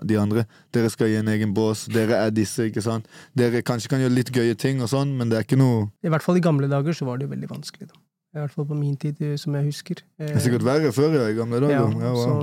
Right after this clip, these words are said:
Speaker 2: i dag så tenker jeg at vi er litt bedre, men jeg mener
Speaker 1: Mm.
Speaker 2: at vi fortsatt kan bli mye bedre.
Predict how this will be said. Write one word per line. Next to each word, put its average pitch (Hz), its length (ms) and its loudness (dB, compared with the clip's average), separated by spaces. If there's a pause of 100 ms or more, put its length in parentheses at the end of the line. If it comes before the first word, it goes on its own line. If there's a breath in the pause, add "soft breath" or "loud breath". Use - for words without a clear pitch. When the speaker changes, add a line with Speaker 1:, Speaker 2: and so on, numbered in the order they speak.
(120)
Speaker 2:
i 170 60 2
dag 143 260 0
så 160 160 -10
tenker 139 240 -4
jeg 156 80 -4
at - 80 -8
vi 156 80 0
er 131 160 -4
litt 143 160 -8
bedre, 143 320 -6
men 147 100 -2
jeg 143 140 -2
mener 117 220 -2
Speaker 1:
Mm. 139 40 -2
Speaker 2:
at 143 140 -6
vi 151 60 -2
fortsatt - 320 -8
kan 165 100 -2
bli 139 140 -2
mye 143 340 -2
bedre. 135 320 -6